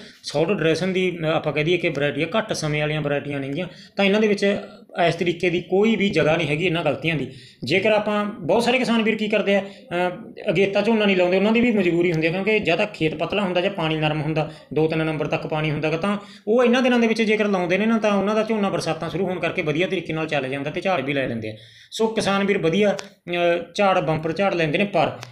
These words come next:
ਇਹਨਾਂ ਦੇ ਵਿੱਚ ਪ੍ਰੋਬਲਮਾਂ ਕੀ ਆਉਂਦੀਆਂ, ਜਿਹੜਾ ਨਰਮ ਪਾਣੀ ਜਾਂ ਖੇਤ ਨਰਮ ਆਪਾਂ ਕਹਿ ਦਈਏ ਹੁੰਦਾ, ਆਪਾਂ ਉਹਦੇ ਵਿੱਚ ਖਾਦਾਂ ਖੁਰਾਕ ਵੀ ਜ਼ਿਆਦਾ ਪਾਉਣਾ, ਖਾਦ ਖੁਰਾਕ ਵਗੈਰਾ,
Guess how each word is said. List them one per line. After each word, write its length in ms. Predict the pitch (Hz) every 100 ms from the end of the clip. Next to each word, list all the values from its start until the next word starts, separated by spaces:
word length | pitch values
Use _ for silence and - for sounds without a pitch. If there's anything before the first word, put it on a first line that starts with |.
| - 170 - - - -
ਇਹਨਾਂ 260 | 214 262
ਦੇ 60 | 277
ਵਿੱਚ 180 | 269 254
ਪ੍ਰੋਬਲਮਾਂ 560 | 220 202 196 196 202
ਕੀ 140 | 196 202
ਆਉਂਦੀਆਂ, 200 | 196 185
ਜਿਹੜਾ 180 | 196
ਨਰਮ 300 | 226 180 170
ਪਾਣੀ 240 | 156 175 175
ਜਾਂ 120 | 190
ਖੇਤ 220 | 165 160
ਨਰਮ 260 | 165 156 160
ਆਪਾਂ 160 | 160
ਕਹਿ 80 | 160
ਦਈਏ 160 | 170 190
ਹੁੰਦਾ, 200 | 165 165
ਆਪਾਂ 200 | 170 180
ਉਹਦੇ 100 | 202
ਵਿੱਚ 180 | 202 127
ਖਾਦਾਂ 280 | 127 175
ਖੁਰਾਕ 260 | 151 160 156
ਵੀ 100 | 180
ਜ਼ਿਆਦਾ 240 | 156 143
ਪਾਉਣਾ, 240 | 143 147 139
ਖਾਦ 200 | 143 160
ਖੁਰਾਕ 200 | 160 151
ਵਗੈਰਾ, 380 | 139 143 147